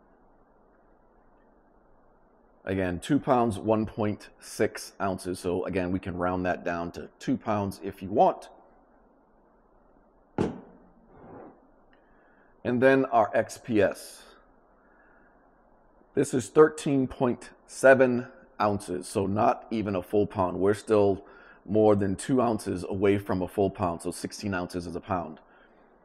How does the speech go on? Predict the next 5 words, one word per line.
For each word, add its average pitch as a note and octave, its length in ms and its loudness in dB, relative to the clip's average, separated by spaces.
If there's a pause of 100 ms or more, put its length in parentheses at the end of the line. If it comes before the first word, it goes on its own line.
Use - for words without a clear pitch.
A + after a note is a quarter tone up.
(3000)
Thirteen C3 460 4
point A2+ 320 0
six - 280 -4
ounces. G2+ 360 -4
So C3 320 6